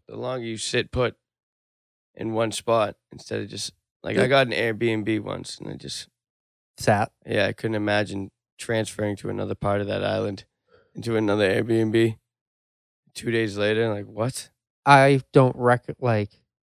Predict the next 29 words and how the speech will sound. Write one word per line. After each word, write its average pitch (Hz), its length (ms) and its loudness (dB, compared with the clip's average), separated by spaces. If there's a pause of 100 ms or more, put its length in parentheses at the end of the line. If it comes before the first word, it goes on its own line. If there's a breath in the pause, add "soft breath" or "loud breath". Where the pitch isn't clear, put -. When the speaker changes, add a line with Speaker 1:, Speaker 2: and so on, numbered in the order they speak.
(640)
Speaker 2:
if 151 160 2
I 127 120 2
could 143 180 2
have 117 160 2
gotten 117 420 4
more 110 300 2
days 110 380 2
in 113 120 -2
places, 123 420 0
yes, 135 240 2
I 101 80 4
would 107 200 6
have. - 260 -10 (440)
But, 104 220 2 (760)
you 113 80 -4
know. 98 200 -4 (340)
Speaker 1:
Oh, 120 80 -2
was 117 180 -2
that, 131 100 0
like, 135 180 2
a 104 80 -2
package 113 540 -2
deal? 131 300 2
How 120 180 0
did 117 140 -4
you 113 60 -10
set 120 260 -2
this 110 180 -6
up? 107 180 -4